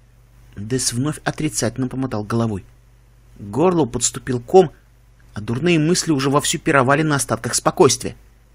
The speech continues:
«Нет, это было крайне глупо», — выпалил он. «Какая там разница, почему я так поступил?» Десерт обхватил себя передними ногами. По телу пронеслась дрожь, стоило ему представить, что случится,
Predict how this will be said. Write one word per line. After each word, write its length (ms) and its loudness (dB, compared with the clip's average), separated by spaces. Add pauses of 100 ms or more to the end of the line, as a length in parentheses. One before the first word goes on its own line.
(120)
«Нет, 440 4 (520)
это 220 -2
было 240 4
крайне 360 6
глупо», — 400 6 (340)
выпалил 360 -2
он. 140 2 (500)
«Какая 320 0
там 200 0
разница, 420 2
почему 440 2
я 80 6
так 200 -2
поступил?» 540 2 (1160)
Десерт 560 -2
обхватил 440 2
себя 200 4
передними 440 2
ногами. 360 2 (920)
По 80 -4
телу 380 0
пронеслась 600 0
дрожь, 400 0
стоило 460 6
ему 140 2
представить, 520 0
что 360 4
случится, 680 2